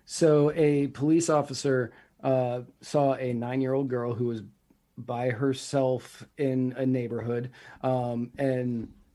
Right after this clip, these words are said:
according to the police officer, he said that she's, that he said that she said, uh, she was feeling suicidal.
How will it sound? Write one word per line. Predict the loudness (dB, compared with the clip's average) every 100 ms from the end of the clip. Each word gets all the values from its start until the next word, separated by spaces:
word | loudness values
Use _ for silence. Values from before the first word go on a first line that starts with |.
| _
according | -10 -8 -4 0 0 0 -4
to | -6 -4
the | -6
police | -4 -6 -2 -2 0
officer, | -2 -6 -12 -18 -14 -10 -10 -12 _ _ _ _ _ _
he | -6 -6
said | -2 0 0 -2
that | -6 -6
she's, | -8 -6 -2 -2 -4 -8 -16 -20 _ -4
that | -4 -4
he | -12 -6 -4
said | 0 -2 0
that | -2
she | -2 0 0
said, | 0 -2 -2 -6 -10 _ -20 -6
uh, | -2 -2 -4 -6
she | -8 -2 0
was | 0 -4
feeling | -6 -6 -6
suicidal. | -8 -8 -10 -6 -4 -4 -8 -16